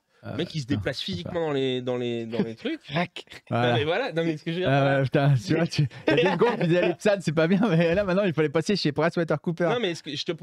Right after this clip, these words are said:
Speaker 2: je te donne un exemple. PricewaterhouseCoopers, tu peux, tu, t'as des, t'as des commissaires aux comptes, et cetera, pour le dépôt de tes,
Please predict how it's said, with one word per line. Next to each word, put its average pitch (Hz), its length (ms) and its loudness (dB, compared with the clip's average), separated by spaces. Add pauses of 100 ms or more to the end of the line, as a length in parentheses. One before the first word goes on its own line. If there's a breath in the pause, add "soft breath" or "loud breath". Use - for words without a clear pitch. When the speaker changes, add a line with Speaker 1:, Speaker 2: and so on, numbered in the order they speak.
Speaker 2:
je 156 60 -8
te 160 80 -6
donne 185 140 -2
un 165 120 -2
exemple. 180 460 -4 (840)
PricewaterhouseCoopers, 123 720 -4
tu 139 120 -12
peux, 123 140 -6
tu, 117 240 -12
t'as 123 140 -6
des, 107 380 -6
t'as 120 80 -12
des 101 100 -12
commissaires 104 420 -12
aux 104 80 -12
comptes, 180 420 -10
et 123 40 -14
cetera, 123 220 -10
pour 120 100 -12
le 113 60 -10
dépôt 113 240 -10
de 107 100 -16
tes, 113 220 -12